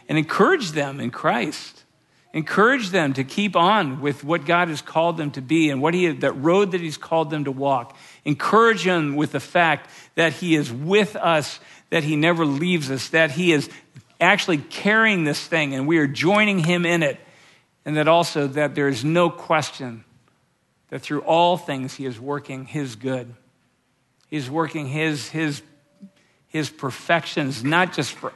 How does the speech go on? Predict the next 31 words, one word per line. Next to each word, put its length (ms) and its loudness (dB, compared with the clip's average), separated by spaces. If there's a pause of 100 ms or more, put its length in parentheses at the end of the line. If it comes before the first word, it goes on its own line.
us, 720 0 (1160)
but 100 -12
for 140 -8
those 260 -2
we 100 -4
love, 400 0
those 220 -4
we 100 -6
care 280 -4
about, 260 -4
those 200 -6
who 100 -12
surround 640 -2
us. 460 -14 (920)
He 140 -4
is 80 -4
still 380 -2
at 120 -4
work 240 -6
to 80 -16
save 360 -8
this 260 -4
world, 300 -4
to 60 -12
save 360 -8
this 300 -2
age, 360 -6
to 80 -14
save 380 -10
this 220 -4
generation, 840 -8